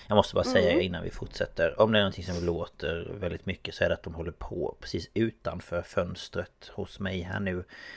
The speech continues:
Speaker 1: eh,
Speaker 2: Asså?
Speaker 1: och flyttar massa grejer med någon jävla hjullastare för att de håller ju på att borra sin sån här bergvärme.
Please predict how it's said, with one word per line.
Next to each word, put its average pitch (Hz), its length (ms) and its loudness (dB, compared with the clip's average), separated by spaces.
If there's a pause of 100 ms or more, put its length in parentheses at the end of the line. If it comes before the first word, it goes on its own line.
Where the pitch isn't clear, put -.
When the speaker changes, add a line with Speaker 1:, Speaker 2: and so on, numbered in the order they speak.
(220)
Speaker 1:
eh, 85 160 2
Speaker 2:
Asså? 87 420 4
Speaker 1:
och - 280 0
flyttar - 600 2
massa 104 280 -2 (120)
grejer 101 400 -2
med 87 160 -8
någon 87 180 -6
jävla 87 500 -4
hjullastare 90 760 -4
för - 80 -12
att 92 60 -10
de 87 120 0
håller 87 140 -2
ju 87 60 -4
på - 160 -4
att 85 60 0
borra 85 440 2
sin - 220 -8
sån 92 140 -6
här 82 80 -4
bergvärme. 92 920 -2